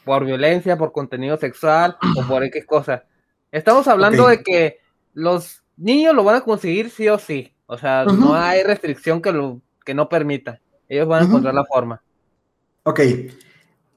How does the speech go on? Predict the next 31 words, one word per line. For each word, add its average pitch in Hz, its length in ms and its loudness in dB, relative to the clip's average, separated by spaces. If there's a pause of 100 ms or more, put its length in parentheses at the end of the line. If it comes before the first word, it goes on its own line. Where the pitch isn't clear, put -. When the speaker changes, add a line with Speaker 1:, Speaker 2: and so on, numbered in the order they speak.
(320)
Speaker 2:
Eh, 156 540 0
yo 190 120 2
creo 220 160 2
que 247 100 4
depende 185 440 4
de 202 60 2
tu 202 120 2
pregunta 165 880 0
en 139 420 -2
qué 143 140 -4
contexto, 185 600 -6 (380)
porque 127 920 -4
Speaker 1:
Tú 127 140 -20
Speaker 2:
yo, 175 140 6
Speaker 1:
eres 196 160 2
Speaker 2:
yo 180 180 2
Speaker 1:
papá, 214 200 4
Speaker 2:
perso-, - 160 -6 (580)
ajá. 160 260 -2
Speaker 1:
eh, 156 140 -4
tienes 180 280 -6
un 175 140 -2
hijo 269 520 -4 (340)
y 147 80 -8
Speaker 2:
¿De 151 80 2
Speaker 1:
tu - 60 -2
Speaker 2:
cuántos 165 260 0
Speaker 1:
hijo - 80 2
quiere 175 180 4
Speaker 2:
años? 180 120 4
Speaker 1:
un, 170 100 -2